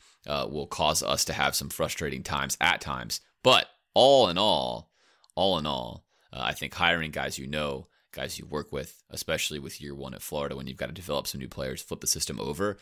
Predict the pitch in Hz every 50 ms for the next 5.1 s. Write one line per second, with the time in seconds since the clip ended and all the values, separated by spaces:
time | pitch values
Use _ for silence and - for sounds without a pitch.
0 | - - _ _ _ - - 80 85 87 - - 92 80 76 73 69 67 - -
1 | - 82 92 95 - - - 82 - 80 82 - - 82 85 82 90 101 95 98
2 | 101 104 76 - 87 87 78 76 - 80 73 71 67 69 71 71 69 65 65 -
3 | 73 67 65 65 67 65 65 - - - - 78 73 71 69 69 69 69 - -
4 | - 65 - - 82 - - 69 65 62 - - - 76 71 - - 67 65 67
5 | - -